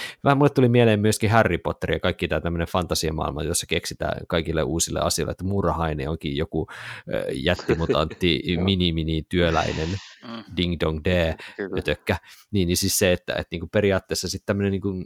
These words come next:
Speaker 1: vääränlainen graafinen suunnittelu voi myöskin, tai tämmönen niinku,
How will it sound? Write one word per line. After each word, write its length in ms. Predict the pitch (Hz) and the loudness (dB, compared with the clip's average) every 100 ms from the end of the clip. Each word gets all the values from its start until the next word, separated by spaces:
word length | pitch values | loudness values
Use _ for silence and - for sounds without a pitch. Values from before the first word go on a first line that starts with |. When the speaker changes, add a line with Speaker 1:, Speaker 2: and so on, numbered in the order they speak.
| - 98 | -12 -4
Speaker 1:
vääränlainen 640 | 113 135 127 98 85 85 85 | 2 4 4 4 2 0 -2
graafinen 540 | 92 98 95 95 80 | 0 2 2 -2 -2
suunnittelu 680 | - 76 73 - - 69 - _ - | -2 -4 -6 -8 -6 -6 -8 _ -6
voi 160 | 85 82 | -4 -2
myöskin, 500 | 76 73 - 78 - _ - | -2 -4 -4 -8 -10 _ -4
tai 140 | 85 | -2
tämmönen 300 | 85 80 78 | 0 -2 -4
niinku, 300 | 71 69 78 | -6 -8 -12